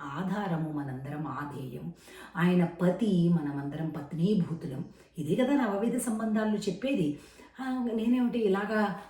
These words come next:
ఆలోచించాను అని అనుకున్నారనమాట. ఇది అనమాట. మనం ఎంత గొప్ప స్థితికి వెళ్ళినా,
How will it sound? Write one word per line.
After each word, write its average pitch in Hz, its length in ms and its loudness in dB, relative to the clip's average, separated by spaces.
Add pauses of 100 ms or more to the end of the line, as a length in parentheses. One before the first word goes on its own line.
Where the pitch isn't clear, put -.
(120)
ఆలోచించాను 170 840 0
అని 294 200 2 (180)
అనుకున్నారనమాట. 147 720 -4 (160)
ఇది 185 340 4
అనమాట. 143 380 -10 (480)
మనం 220 200 -2
ఎంత 233 460 0 (120)
గొప్ప 180 240 -6
స్థితికి - 460 -4
వెళ్ళినా, 139 440 -4